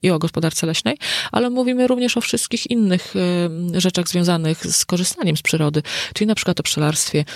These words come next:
na przykład o stolarstwie, na przykład o zwierzętach, więc, y, dla, dla każdego coś dobrego w tym miejscu może się znaleźć. Zapraszamy wszystkie grupy wiekowe, można się zapisywać na naszej stronie internetowej, korzystać z tych zajęć, one są bezpłatne. E, budujemy obok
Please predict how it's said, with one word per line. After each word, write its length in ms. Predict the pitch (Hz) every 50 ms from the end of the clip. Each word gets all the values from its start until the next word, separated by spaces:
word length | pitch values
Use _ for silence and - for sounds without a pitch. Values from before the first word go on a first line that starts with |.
| - - -
na 80 | -
przykład 220 | - - - 180 -
o 40 | 160
stolarstwie, 640 | - - 160 160 156 151 - - - - 156 156 - - - - - -
na 140 | - 185 202
przykład 320 | - - 196 - 180 - 170
o 60 | 165
zwierzętach, 720 | 160 165 156 151 156 156 147 147 - 151 147 147 - - - - - - -
więc, 520 | 165 170 185 185 185 - - - - - -
y, 520 | 196 190 190 190 190 190 190 190 180 - - -
dla, 120 | 190 196 - - -
dla 120 | - 202
każdego 340 | - - 202 185 202 190 190
coś 140 | - 185 170
dobrego 400 | 170 160 165 160 143 131 - 135
w 60 | -
tym 160 | - - 151
miejscu 300 | 151 156 151 151 - -
może 200 | 156 156 156 156
się 140 | 147 - 156
znaleźć. 420 | 151 156 165 165 180 175 - - -
Zapraszamy 380 | 180 - - 160 175 160 160
wszystkie 260 | - - - - -
grupy 220 | 160 160 156 - 143
wiekowe, 360 | 143 143 - 165 165 160 156
można 200 | 151 147 147 147
się 140 | - - 147
zapisywać 380 | 147 - - - 156 160 151
na 60 | - 151
naszej 220 | 147 147 - 156
stronie 240 | - - 160 160 151
internetowej, 520 | 147 - 147 - 147 147 - 151 156 151
korzystać 480 | - - 160 156 147 - - 139 - - - - - - - - - -
z 60 | -
tych 140 | - 175 160
zajęć, 280 | 160 160 165 175 -
one 140 | 175 175 170
są 160 | - - 165
bezpłatne. 500 | 160 165 - - 151 135 - - 175 208 - _ _ _ _ _ - - - - _ -
E, 520 | 180 185 185 190 190 190 190 196 196 190
budujemy 440 | 175 196 196 185 190 190 180 180 -
obok 360 | - - 170 170 165 - -